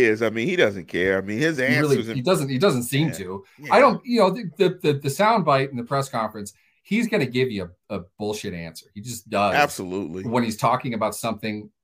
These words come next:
Speaker 2: uh, strategic, when he's talking about personnel, unless he has to speak to it, he's gonna dance around it. He's not gonna give you exactly why he's doing what he's doing.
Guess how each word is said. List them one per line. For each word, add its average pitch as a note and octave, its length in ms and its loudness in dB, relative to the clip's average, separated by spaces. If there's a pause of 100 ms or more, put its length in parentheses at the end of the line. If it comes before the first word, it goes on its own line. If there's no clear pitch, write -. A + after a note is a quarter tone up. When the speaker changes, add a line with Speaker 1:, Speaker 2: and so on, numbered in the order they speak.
(120)
Speaker 2:
uh, G2 180 -2
strategic, B2 720 -4
when G#2 80 -10
he's G2+ 120 -6
talking A#2+ 340 -2
about G#2+ 320 -2 (340)
personnel, B2 540 0
unless A2+ 200 -4
he G#2+ 120 -10
has B2 300 -2
to - 80 -16
speak B2 320 -6
to C#3+ 140 -2
it, C#3+ 140 -2 (240)
he's B2 160 -2
gonna A#2+ 160 0
dance G2+ 300 -4
around E2+ 280 -10
it. - 160 -20
He's G#2 220 -6
not A#2 240 0
gonna A#2+ 120 -2
give A2 200 -4
you G2+ 140 -4
exactly G2 460 -4
why G2 360 0
he's G2 220 -10
doing F#2 200 -10
what F2+ 100 -10
he's F2+ 120 -14
doing. F2+ 300 -10